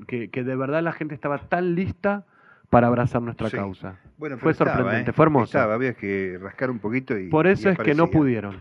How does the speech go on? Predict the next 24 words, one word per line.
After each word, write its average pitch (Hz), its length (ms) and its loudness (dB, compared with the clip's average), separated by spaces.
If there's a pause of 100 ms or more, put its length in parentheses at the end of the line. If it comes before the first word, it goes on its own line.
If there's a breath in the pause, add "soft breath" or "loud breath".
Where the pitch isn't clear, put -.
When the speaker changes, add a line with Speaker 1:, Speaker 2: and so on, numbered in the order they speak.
(160)
Speaker 1:
Por 127 180 2
eso 180 260 2
es 175 100 2
que - 120 0
a - 100 4
pesar 170 320 2
de 175 100 0
que 151 120 -2
estamos 151 560 -2
demorando 147 460 0
más 170 180 0
de 185 40 0
lo 180 140 2
que 156 80 0
hubiéramos 160 320 2
querido, 180 400 2
Speaker 2:
Sí. 104 200 -4 (400 soft breath)
Speaker 1:
no 117 220 -2
pudieron. 101 460 -2 (100)
Speaker 2:
Ujú. 113 380 -6 (100)
Speaker 1:
No 151 140 -2
pudieron. 156 320 -2 (160)
Speaker 2:
Está 98 280 -8
bien. 92 380 -6